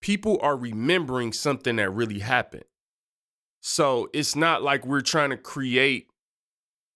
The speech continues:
"Oh, he was a hard worker. He loved his daughter." Like, no, my man really was at the basketball with his game with his daughter last week at the Lakers game, a week or two ago.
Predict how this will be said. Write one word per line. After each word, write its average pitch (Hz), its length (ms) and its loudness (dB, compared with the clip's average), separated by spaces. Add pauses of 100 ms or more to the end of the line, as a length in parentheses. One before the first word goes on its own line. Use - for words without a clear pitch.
(440)
"Oh, 180 260 4
he 165 160 -4
was 180 160 0
a 175 80 2
hard 180 340 2
worker. 175 600 -2 (500)
He 196 120 0
loved 185 280 2
his 180 160 -2
daughter." 175 640 0 (560)
Like, 98 220 0
no, 151 240 2
my 120 120 0
man 135 600 0
really 170 240 0
was 160 180 0
at 160 140 2
the 156 80 -4
basketball 165 580 2
with 156 140 0
his 139 160 -6 (400)
game 170 320 2
with 165 100 0
his 147 140 -4
daughter 165 360 2
last 160 320 0
week 165 300 -6 (340)
at 135 140 -2
the 135 60 -2
Lakers 127 360 0
game, 113 380 -2 (640)
a 110 60 0
week 165 200 2
or 185 100 2
two 160 240 2
ago. 113 360 0